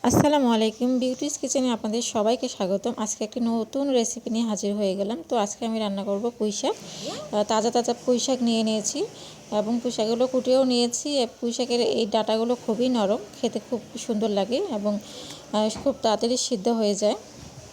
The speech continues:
তো আমি প্রথমে চুলায় প্যান বসায় নিয়েছি, তেলে পেঁয়াজ দিয়ে নিয়েছি, তেজপাতা এবং মরিচ, রসুন, আহ,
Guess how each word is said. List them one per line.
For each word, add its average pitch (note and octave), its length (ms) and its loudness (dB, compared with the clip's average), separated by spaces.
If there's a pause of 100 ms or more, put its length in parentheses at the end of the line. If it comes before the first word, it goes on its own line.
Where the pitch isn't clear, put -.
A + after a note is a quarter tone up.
(1300)
তো A#3 220 4
আমি A3 240 4
প্রথমে B3+ 360 2
চুলায় A#3 480 2 (580)
প্যান A#3+ 240 6
বসায় B3 320 2
নিয়েছি, A#3 540 0
তেলে A#3 460 2
পেঁয়াজ A3 320 4
দিয়ে G#3+ 180 2
নিয়েছি, B3+ 720 -2 (120)
তেজপাতা A3 500 -2
এবং A3 440 0
মরিচ, A3+ 520 2
রসুন, A3+ 420 0
আহ, G#3 1120 -4